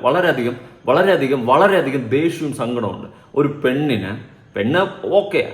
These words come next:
ആരോ ആണാ പെണ്ണ ഏതായിക്കോട്ടെ, ഇട്ട് ടാർഗറ്റ് ചെയ്ത് വളഞ്ഞിട്ട് അടിക്കുന്ന തോന്നിവാസം. ഉം? അതുപോലെ തന്നെ ഇന്നലെ രാത്രി ലൈവ് കണ്ടവർക്കറിയാം,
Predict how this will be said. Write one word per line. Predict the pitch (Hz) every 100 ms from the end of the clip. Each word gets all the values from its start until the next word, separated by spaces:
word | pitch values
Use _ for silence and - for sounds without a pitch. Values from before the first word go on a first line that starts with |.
| -
ആരോ | 123 139 101
ആണാ | 104 123 135 139
പെണ്ണ | 135 135 120 98
ഏതായിക്കോട്ടെ, | 107 123 110 104 98 95 - - - _
ഇട്ട് | 151 156 208 139
ടാർഗറ്റ് | 135 139 156 156 151
ചെയ്ത് | 147 131
വളഞ്ഞിട്ട് | 113 120 135 143 127
അടിക്കുന്ന | 104 113 120 104 104 - - -
തോന്നിവാസം. | 135 151 170 147 95 85 - - - 180
ഉം? | 240 -
അതുപോലെ | 135 185 214 214 190
തന്നെ | 160
ഇന്നലെ | 156 143 170 175 165 -
രാത്രി | 135 143 160
ലൈവ് | 147 135 156
കണ്ടവർക്കറിയാം, | 160 156 147 143 127 113